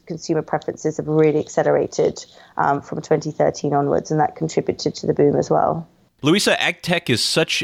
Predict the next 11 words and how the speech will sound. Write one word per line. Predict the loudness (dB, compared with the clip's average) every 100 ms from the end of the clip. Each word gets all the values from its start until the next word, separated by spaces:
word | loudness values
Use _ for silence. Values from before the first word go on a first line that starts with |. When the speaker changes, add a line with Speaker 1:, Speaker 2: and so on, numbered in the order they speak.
| -4
Speaker 2:
a | -2 0 0 0
all-encompassing | 0 2 2 0 -2 -2 -4 -4 -2
term. | 0 0 0 0
Anything | 0 0 0 0 -2
involved | -2 0 0 -2
in | 0
food | 0
and | 2
agriculture | -2 -4 -4 -2 -2
and | -2 -2
technology, | -2 -2 0 2 2 0 -2 -2